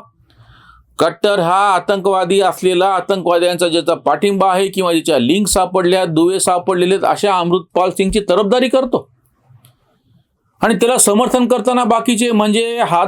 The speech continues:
तर बौद्धिक भ्रष्टाचार जो आम्ही वारंवार मांडतो की हा जो डामरटपणा आहे, पक्ष ह्याच्यातला बाजूला राहू द्या, मी परत तुम्हाला मी सांगतो,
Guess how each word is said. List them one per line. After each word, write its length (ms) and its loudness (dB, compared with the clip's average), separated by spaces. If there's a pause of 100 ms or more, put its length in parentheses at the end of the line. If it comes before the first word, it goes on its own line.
तर 120 2
बौद्धिक 480 -2
भ्रष्टाचार 400 0
जो 100 -2
आम्ही 240 -2
वारंवार 540 0
मांडतो 560 -2
की 140 -2
हा 260 0
जो 240 0
डामरटपणा 720 0
आहे, 440 -4 (800)
पक्ष 240 0
ह्याच्यातला 400 0
बाजूला 380 0
राहू 140 2
द्या, 140 2
मी 100 2
परत 240 0 (100)
तुम्हाला 280 0
मी 120 -2
सांगतो, 340 -4